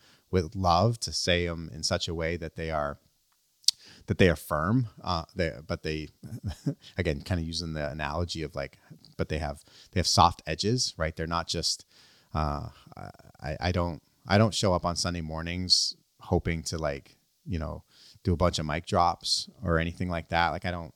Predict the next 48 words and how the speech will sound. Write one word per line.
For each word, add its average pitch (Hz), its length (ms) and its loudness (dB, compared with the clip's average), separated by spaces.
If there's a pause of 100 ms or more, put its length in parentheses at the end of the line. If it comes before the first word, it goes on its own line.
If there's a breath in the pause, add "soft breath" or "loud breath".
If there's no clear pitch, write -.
(120)
I 90 80 -2
don't 80 180 0
need 78 180 -8
that 76 260 -2 (140)
kind 80 300 -6
of, 76 400 -12 (380)
um, 87 520 -6 (800 loud breath)
that 78 160 -2
kind 80 220 -2
of - 140 -12
praise 78 580 -2
or 69 260 -6
that 80 160 0
kind 78 160 -8
of 76 80 -10
reputation. 78 800 -4
Like, 85 140 -4
that's 139 200 10
not 147 140 4
the 95 80 -4
goal, 76 280 -8
right? 92 160 0
The 101 80 -2
goal 107 320 4
is, 95 300 2 (220 soft breath)
it's 92 120 -2
growth, 98 440 10
it's 85 120 -4
transformation, 92 760 -2
it's, - 440 -2
it's, - 320 -2
um, 76 380 -2 (340 loud breath)
it's 85 180 0
a 80 100 2
building 98 400 4
up 85 160 0
of 87 120 -4
the 87 80 -8
church, 87 400 0
it's - 120 -6
a 87 40 -2
building 85 340 -2
up 82 140 -2
of 90 160 -8
people, 92 280 -4
it's - 100 0
speaking 98 520 4
life 85 460 0